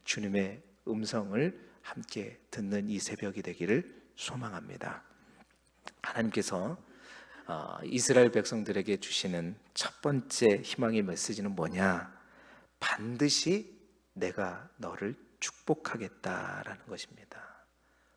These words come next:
반드시 내가 너를 축복하겠다. 자, 이사야 선지자가 이 메시지를 전할,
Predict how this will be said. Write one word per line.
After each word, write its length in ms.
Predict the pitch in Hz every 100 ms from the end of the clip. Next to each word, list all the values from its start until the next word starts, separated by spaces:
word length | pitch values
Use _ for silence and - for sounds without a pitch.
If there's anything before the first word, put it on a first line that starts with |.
| _
반드시 560 | - - 101 127 165 160
내가 240 | 127 104
너를 460 | 98 90 104 160 - - - _ _
축복하겠다. 1300 | - - - 151 - - - - - - - - - - _ - - - - - - - - - - -
자, 60 | -
이사야 300 | 131 180 170
선지자가 920 | 165 160 160 143 175 123 104 - - -
이 180 | 165 180
메시지를 500 | 165 147 180 175 165
전할, 500 | 147 143 135 110 -